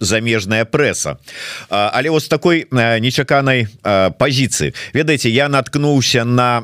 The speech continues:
э, адзін допіс, э, небезвядомы, э,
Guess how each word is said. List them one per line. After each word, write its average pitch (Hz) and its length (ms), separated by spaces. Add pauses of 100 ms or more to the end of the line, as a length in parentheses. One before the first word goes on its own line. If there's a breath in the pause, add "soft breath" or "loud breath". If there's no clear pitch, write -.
(100)
э, 107 320
адзін 120 380
допіс, 151 420
э, 98 480 (420 loud breath)
небезвядомы, 127 1200
э, 104 420